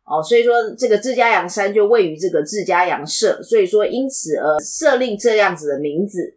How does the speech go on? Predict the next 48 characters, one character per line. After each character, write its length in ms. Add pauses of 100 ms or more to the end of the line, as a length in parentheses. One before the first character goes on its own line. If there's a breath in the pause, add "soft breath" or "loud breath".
(120)
登 260
山 320
口 380
呢 160
是 140
位 220
于 200
台 260
七 300
甲 200
线 240
的 140
环 320
山 340
部 260
落， 380 (140)
雪 220
山 360
主 200
东 260
线 400 (140)
未 180
开 240
通 240
之 160
前 240
呢， 160
这 160
个 160
其 160
实 160
是 160
上 260
雪 220
山 260
的 140
唯 160
一 160
路 160
线。 380
那 80
目 120
前 220
呢， 100
因 80
为 240
雪 220
山 240